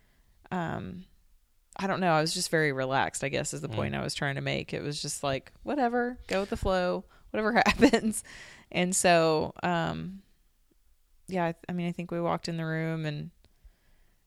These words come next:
Speaker 1: I'm not quite sure who, actually, I probably got on the bed first, 'cause you guys all,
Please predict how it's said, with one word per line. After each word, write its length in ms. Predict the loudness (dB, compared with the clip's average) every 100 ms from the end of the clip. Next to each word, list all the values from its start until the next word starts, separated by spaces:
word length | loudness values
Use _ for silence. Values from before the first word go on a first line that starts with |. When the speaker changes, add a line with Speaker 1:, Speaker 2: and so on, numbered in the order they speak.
| _
Speaker 1:
I'm 80 | -8
not 240 | -4 -4 -6 -14 -20 _ -20 -20
quite 320 | -6 -4 -2
sure 560 | -4 -4 -2 0 -2 -4 -4
who, 300 | -2 0 -2 -4
actually, 340 | -6 -4 -2
I 40 | -2
probably 240 | -2 -2
got 160 | 0 -2
on 140 | -2
the 60 | -2
bed 280 | -2 -2 -6 -18
first, 760 | -4 -2 -2 -4 -6 -8 -12 -16 -12
'cause 200 | -8 -6
you 80 | -2
guys 240 | 0 0
all, 440 | 0 0 0 -4